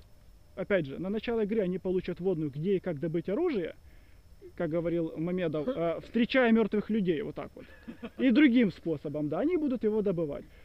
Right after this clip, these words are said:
Афганцы, которые имеют при себе документы и не имеют при себе запрещённых вещей, мы их не стопаем. исаф не имеет права их задерживать, арестовывать.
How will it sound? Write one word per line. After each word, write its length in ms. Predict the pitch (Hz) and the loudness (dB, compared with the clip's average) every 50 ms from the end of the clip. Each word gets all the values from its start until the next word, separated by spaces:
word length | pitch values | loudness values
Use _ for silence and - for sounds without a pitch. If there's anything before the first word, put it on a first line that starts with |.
| - - - | -20 -6 -2
Афганцы, 640 | 202 214 226 214 226 247 262 269 - - 302 285 | 0 2 4 6 6 6 6 4 4 2 0 0
которые 340 | - - 208 - 254 254 247 233 | 0 -2 0 2 2 4 4 4
имеют 200 | 247 254 233 - | 4 4 2 2
при 100 | 208 202 | -2 -4
себе 240 | - 233 202 233 | -2 0 2 2
документы 640 | 208 185 269 262 - 233 190 170 170 160 156 - - | 4 4 4 4 4 2 2 2 0 -2 -4 -4 -6
и 120 | - 175 | -4 -2
не 160 | 185 208 220 | 0 2 2
имеют 260 | 220 220 214 196 175 - | 4 4 4 4 2 0
при 80 | 160 | -4
себе 220 | - - 170 165 156 | -8 -6 -6 -4 -4
запрещённых 580 | 139 180 - 185 196 - 196 175 160 147 - | -4 -2 -2 -2 -2 0 0 0 -2 -2 -4
вещей, 420 | 165 165 - - 302 339 339 320 - - | -6 -8 -6 -2 -2 -2 -2 -2 -4 -2
мы 160 | - 233 311 | 0 2 2
их 120 | 320 240 - | 2 2 0
не 100 | 202 208 196 | -2 -4 -4
стопаем. 540 | - - 185 - - 156 156 147 - 196 - - - - - - - - - - | -4 -6 -8 -6 -6 -8 -8 -8 -12 -14 -16 -18 -20 -20 -20 -20 -20 -20 -12 -8
исаф 340 | - 120 - 233 285 285 - | -8 -4 0 0 0 0 0
не 140 | 214 208 208 | -2 -2 0
имеет 220 | 202 196 170 147 - | 0 0 -2 -2 -4
права 220 | 151 151 143 135 135 | -6 -6 -6 -6 -8
их 80 | 123 - | -6 -4
задерживать, 560 | 190 190 202 294 339 330 247 254 254 220 - | -4 -2 0 0 0 0 0 -2 -4 -4 -4
арестовывать. 560 | 190 170 175 - - - 226 226 208 185 156 | -4 -4 -6 -4 -4 -2 -2 0 0 -2 -4